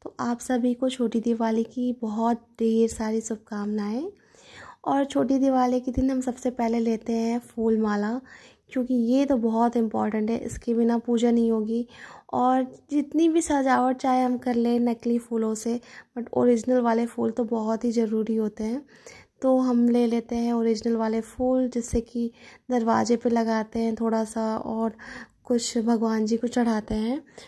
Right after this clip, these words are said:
तो अब हम ले लिए हैं फूल और देखिए, आज मार्केट में कुछ अलग ही रौनक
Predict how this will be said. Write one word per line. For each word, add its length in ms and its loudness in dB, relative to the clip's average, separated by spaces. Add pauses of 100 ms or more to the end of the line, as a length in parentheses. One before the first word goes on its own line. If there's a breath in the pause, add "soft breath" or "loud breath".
(120)
तो 80 -2
अब 100 2
हम 120 6
ले 140 6
लिए 280 2
हैं 220 0
फूल 420 -2 (380 loud breath)
और 420 0 (1000 loud breath)
देखिए, 360 0 (100)
आज 200 2
मार्केट 480 2
में 100 -4
कुछ 240 -4 (180)
अलग 260 2
ही 100 4
रौनक 380 2